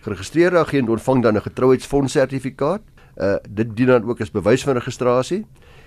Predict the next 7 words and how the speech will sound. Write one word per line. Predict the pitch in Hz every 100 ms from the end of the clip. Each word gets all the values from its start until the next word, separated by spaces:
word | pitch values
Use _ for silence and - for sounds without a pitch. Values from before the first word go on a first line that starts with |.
| -
En | - 104
alvorens | 76 117 - 208 208 185
so | - 175
'n | 151
agent | 127 - 156 123 98 -
kan | - 117 107
registreer, | 104 - - 165 143 98